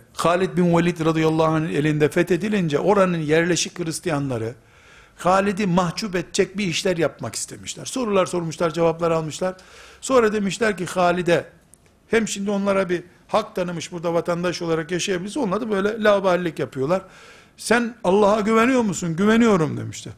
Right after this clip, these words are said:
"Bu zehiri içer misin?" diye bir tas zehir göstermişler ona. Hani madem Allah'ın adıyla her şey sağlam, "İç bakalım bu zehri." demişler. "Verin zehri." demiş.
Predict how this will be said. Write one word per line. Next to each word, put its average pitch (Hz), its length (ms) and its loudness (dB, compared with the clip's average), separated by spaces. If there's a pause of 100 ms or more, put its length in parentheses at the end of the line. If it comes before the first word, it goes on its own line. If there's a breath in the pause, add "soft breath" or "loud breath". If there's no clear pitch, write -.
(400 soft breath)
"Bu 226 120 0
zehiri 226 420 2
içer 233 280 2
misin?" 190 320 -2
diye 226 140 0
bir - 100 -12
tas 202 240 2
zehir 180 320 2
göstermişler 117 680 -6
ona. 95 220 -16 (880)
Hani 202 140 -2
madem 220 340 2
Allah'ın 180 340 2
adıyla 180 380 2
her 180 140 4
şey 170 220 -2
sağlam, 170 520 0 (500 soft breath)
"İç 311 180 2
bakalım 143 420 0
bu 123 80 -4
zehri." 113 340 -6
demişler. 113 420 -8 (480 soft breath)
"Verin 190 220 2
zehri." 104 360 -8
demiş. 95 360 -14